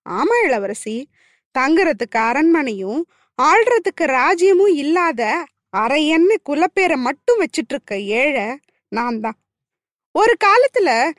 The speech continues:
உங்க அண்ணன் உங்களை பத்தி நிறைய சொல்லியிருக்கான். நானும் அவனும் வடபெண்ணை நதிக்கரையில காவல் வேலை பார்த்துட்டு இருந்தப்போ உங்களை பத்தி பேசுவான்.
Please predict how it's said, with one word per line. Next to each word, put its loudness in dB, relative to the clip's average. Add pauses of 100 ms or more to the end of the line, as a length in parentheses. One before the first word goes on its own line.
(140)
உங்க 2
அண்ணன் 2
உங்களை 0
பத்தி -2
நிறைய -4
சொல்லியிருக்கான். -6 (340)
நானும் 0 (300)
அவனும் 2
வடபெண்ணை 2
நதிக்கரையில -2
காவல் 2
வேலை 0 (120)
பார்த்துட்டு -6
இருந்தப்போ -6 (280)
உங்களை -2
பத்தி -6 (140)
பேசுவான். -4